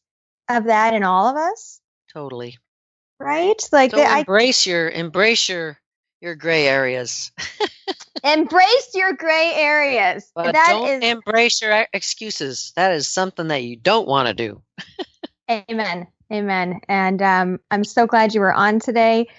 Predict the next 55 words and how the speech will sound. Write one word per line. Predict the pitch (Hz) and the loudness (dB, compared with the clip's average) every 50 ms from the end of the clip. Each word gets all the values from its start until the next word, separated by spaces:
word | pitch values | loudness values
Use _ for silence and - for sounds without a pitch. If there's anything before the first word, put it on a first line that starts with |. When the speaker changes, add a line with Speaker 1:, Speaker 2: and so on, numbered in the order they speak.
| - - 247 - | -20 -20 -20 -14
Speaker 1:
sharing | - - 233 220 226 226 220 | -2 0 2 4 4 4 2
Speaker 2:
Thank | 226 - 214 | 0 0 2
you, | 202 | 2
Speaker 1:
so | 208 202 | 4 4
much | 208 214 202 | 4 4 4
Speaker 2:
Hillary. | 202 208 | 2 2
Speaker 1:
of | 220 - | 0 -2
yourself. | - 220 226 226 - - 233 233 233 233 240 _ _ - | -4 -6 -6 -6 -4 0 2 2 2 2 0 _ _ 0
Oh, | 247 247 | 2 2
Speaker 2:
I | 247 233 | 4 4
Speaker 1:
my | 220 | 0
Speaker 2:
had | 208 190 | 0 0
a | 233 | 0
Speaker 1:
goodness. | 214 208 196 180 185 175 | 0 0 0 -2 -4 -6
Speaker 2:
wonderful | _ _ _ _ - | _ _ _ _ -12
time. | - 180 170 160 156 | -6 -4 -4 -4 -4
We | 170 175 | -4 -2
gotta | 190 175 160 156 | 0 0 0 0
do | 165 175 | -2 -4
this | 165 160 - - | -4 -4 -4 -4
again. | 165 156 175 175 170 | -4 -2 -2 0 0
It | 156 | -2
was | 147 - | -6 -6
kind | - 170 165 160 | -4 -4 -2 0
of | |
like | 151 160 147 135 - | 2 0 0 0 -4
click | - - 185 - - | -8 -8 -8 -8 -8
and | 165 151 | -12 -6
clack. | - 180 170 151 143 - - _ _ _ _ _ _ _ _ _ - | -2 0 0 0 -2 -4 -8 _ _ _ _ _ _ _ _ _ -2
Speaker 1:
It | - 302 302 | 0 2 2
was | 311 302 302 | 2 2 0
click | - - 339 285 - | 2 0 0 0 0
and | 262 240 | -2 -4
clack, | 220 240 202 185 - - 226 | 0 2 2 2 2 2 2
wasn't | 233 233 220 226 214 185 | 2 2 2 2 -4 -6
it? | - - - - - | -6 -8 -8 -4 -4
It | 254 233 | -4 -2
just, | - 285 269 190 165 | 0 0 0 0 -2
Speaker 2:
Uh-huh. | 165 - - | -6 -4 0
Speaker 1:
but | 277 - 254 262 | 0 0 0 -2
we've | 285 285 247 | -4 -2 0
always, | 277 262 262 262 254 247 - | 2 2 2 2 -2 -4 -6
uh, | - 226 | -8 -8
seriously, | 220 - - 277 269 233 208 214 - 190 - 190 - _ | -8 -8 -6 -2 -2 -2 -2 -4 -6 -8 -8 -8 -10 _
from | - 247 240 240 | -6 -4 -4 -2
the | 233 240 | -4 -6
second | - - 269 247 247 - 277 262 269 269 - - | -4 0 2 2 2 2 0 0 0 0 -2 -2
<laughs> | 262 226 | 2 4
that | 254 240 220 | 4 4 4
we | 262 240 | 2 0
got | 202 262 - - - | 2 2 0 2 0
on | 320 330 392 - - | -2 -2 -2 -2 -2
the | 330 - - | -4 -4 -2
phone | - 240 240 254 - - | -4 -4 -4 -4 -4 -6
with | 294 285 247 220 - | -6 -6 -6 -8 -12